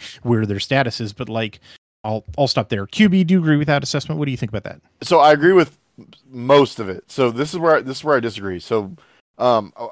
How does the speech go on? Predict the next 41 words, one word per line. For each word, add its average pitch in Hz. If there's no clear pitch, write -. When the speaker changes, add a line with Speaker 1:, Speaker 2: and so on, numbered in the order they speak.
Speaker 2:
we, 143
we 151
fundamentally 139
agree 113
on 101
Bridges. 92
I, 120
I -
think 143
he 135
would 107
work 120
better 113
as 101
a 107
safety, 110
um, 95
in 110
a 113
lot 110
of 104
different 104
ways, 101
just 107
from 113
a 98
physical 104
build 104
standpoint, 98
right? 104
'Cause 98
high-waisted 123
guys 107
typically 104
struggle 107
in 101
transition. 101
He's, 95
he's 110
pretty 107
long. 98